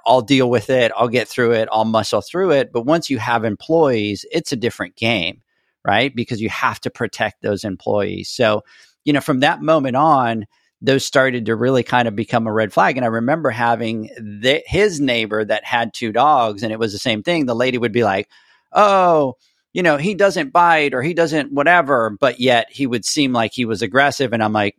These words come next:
"Nope, sorry, can't do this." I'm, and I just refused to do the pool because I didn't wanna get into,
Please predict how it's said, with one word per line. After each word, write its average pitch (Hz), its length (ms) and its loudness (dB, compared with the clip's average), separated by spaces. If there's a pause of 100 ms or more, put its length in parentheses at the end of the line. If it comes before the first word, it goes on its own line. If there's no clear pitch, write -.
"Nope, 175 200 -2 (180)
sorry, 117 280 0
can't 120 280 -2
do 127 120 0
this." 110 320 -2
I'm, 107 240 -2
and 135 180 0
I 131 80 2
just 120 280 -2
refused 113 540 -4
to 120 60 -4
do 110 120 -2
the 98 120 -6
pool 151 320 2
because 110 420 0 (320)
I 131 100 2
didn't 143 380 0
wanna 127 240 2
get 113 200 0
into, 110 540 0